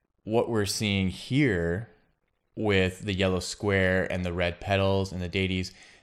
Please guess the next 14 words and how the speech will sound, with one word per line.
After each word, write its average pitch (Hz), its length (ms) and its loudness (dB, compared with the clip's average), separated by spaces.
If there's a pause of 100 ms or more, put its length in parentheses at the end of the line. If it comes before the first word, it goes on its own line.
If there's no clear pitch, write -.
(120)
this 127 680 4
is 95 580 2
an 107 160 0
original 92 760 0
depiction. 80 760 -8
So 104 560 2 (1080)
when 143 140 4
you 135 80 6
go 139 520 4 (640)
into 92 1080 0 (260)
the 87 680 -2
chakra 90 480 0
system 85 760 -2 (1600)
and 92 640 4